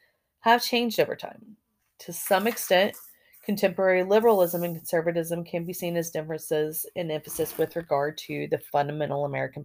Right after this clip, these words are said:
political values of liberty and equality. <clears throat> For liberals, equality is the most important of the core values. Liberals encourage government action in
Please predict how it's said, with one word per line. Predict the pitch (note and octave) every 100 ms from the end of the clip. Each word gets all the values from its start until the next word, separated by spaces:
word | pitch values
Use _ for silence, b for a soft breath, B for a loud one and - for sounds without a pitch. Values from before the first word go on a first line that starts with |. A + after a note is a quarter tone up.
| -
political | G3+ A3 F#3+
values | E3 D#3+ D#3+ D#3+ E3 -
of | D#3
liberty | D#3 D3 C#3+ C3+ C3+ -
and | B2+ A#2+
equality. | - C3+ - - - _ b b b b b _
<clears throat> | F#3+ - - B3 E3 C3+ - _ _ _ _ _ _ _ - -
For | A3
liberals, | G#3 A#3+ D4 A#3 A3 A#3 -
equality | G#3 G#3 G3 G#3 G#3 -
is | G3+
the | G3+ G#3+
most | F#3 F3+
important | F#3 - D#3+ E3+ F3 -
of | D3+ D3
the |
core | E3 D3 C#3+
values. | G3+ G#3+ - - - _ b b b b
Liberals | - F3+ F#3+ G#3 G3 G3+
encourage | F#3+ G3+ F#3+ F#3+
government | F#3 F3+ F#3 F3+
action | E3+ E3+ - F#3+ F3+ F#3
in | - F#3 E3+ F3